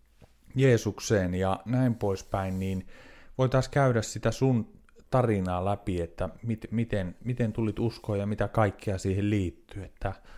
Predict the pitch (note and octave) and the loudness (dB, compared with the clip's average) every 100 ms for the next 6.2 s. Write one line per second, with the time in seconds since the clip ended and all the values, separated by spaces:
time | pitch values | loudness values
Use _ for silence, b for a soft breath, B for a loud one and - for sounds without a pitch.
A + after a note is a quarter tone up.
0 | b A2+ G#2+ A2 B2 A#2+ B2+ A#2+ - - | b -2 0 2 2 2 2 0 -2 -4
1 | B2 A#2 A2 - A#2 A#2 - G#2 G2+ - | -2 0 -2 0 2 2 2 0 -2 0
2 | G#2 F#2 - - G#2+ - G2 - G2+ G2 | 0 0 -2 0 0 2 -2 2 0 0
3 | - - - - A#2+ A#2 A#2 G#2 G2 A#2 | -6 -20 -14 0 0 2 0 -2 2 2
4 | G#2+ F#2+ F#2 F#2 - F#2+ G#2+ G#2+ - A2 | 2 0 0 -2 0 0 4 4 2 0
5 | A#2 - G2+ F#2+ - - A#2+ F#2+ - - | 0 -2 -6 -4 -6 4 4 4 -2 -8
6 | - - | -10 -10